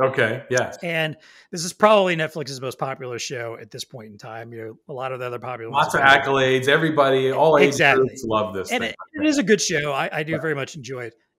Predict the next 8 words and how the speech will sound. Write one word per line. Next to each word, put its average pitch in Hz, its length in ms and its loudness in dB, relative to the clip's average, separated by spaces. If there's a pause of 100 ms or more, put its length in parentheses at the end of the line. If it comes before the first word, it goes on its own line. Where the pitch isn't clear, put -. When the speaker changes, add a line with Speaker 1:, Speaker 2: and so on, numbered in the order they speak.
(160)
Speaker 2:
Every 220 440 -2
single 202 560 -4
of 139 140 -10
the 135 80 -10
seven 190 500 -2
episodes 131 640 -6
that 113 140 -18
they, 139 280 -8